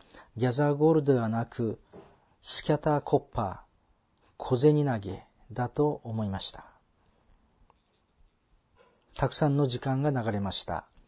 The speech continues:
ギャザーゴールド氏もこれ以上この世の人ではありませんでした。彼の財産は何も残らず、彼が建てた宮殿のような家だけホテルとして使用されて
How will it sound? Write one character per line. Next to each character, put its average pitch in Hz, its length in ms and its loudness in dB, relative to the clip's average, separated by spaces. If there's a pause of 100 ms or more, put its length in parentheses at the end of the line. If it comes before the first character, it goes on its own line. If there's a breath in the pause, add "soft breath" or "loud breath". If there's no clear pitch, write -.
(320 soft breath)
ギ 127 120 2
ャ 131 40 4
ザ 143 160 2
ー 139 40 0
ゴ 147 160 10
ー 151 40 12
ル 147 60 2
ド 131 120 4
氏 - 200 0
も 117 320 -2
こ - 160 0
れ 139 120 4
以 135 60 2
上 127 260 -4
こ - 160 -4
の 131 140 -2
世 131 100 -2
の 120 80 -4
人 - 240 -2
で 139 80 0
は 123 60 -2
あ 110 40 -4
り 98 80 -6
ま 95 100 -6
せ - 140 -8
ん 95 60 -8
で - 80 -12
し - 120 -10
た。 - 160 -20 (380 soft breath)
彼 135 200 4
の 127 140 0
財 135 220 0
産 131 260 -4
は 117 80 -4
何 120 220 0
も 160 160 0
残 131 260 -4
ら 113 120 -2
ず、 - 280 -8 (440 soft breath)
彼 127 240 0
が 120 120 -4
建 139 180 -2
て 135 120 -2
た 123 160 -2 (180)
宮 151 140 4
殿 156 220 4
の 156 120 2
よ 156 160 4
う 139 40 -2
な 151 200 -2 (300 loud breath)
家 127 180 6
だ 113 180 0
け - 300 -6
ホ 147 180 2
テ 147 140 6
ル 131 100 4
と 135 160 0
し - 180 0
て 160 260 2 (220 soft breath)
使 - 220 -2
用 113 100 -2
さ 117 180 -4
れ 113 80 -6
て - 360 -4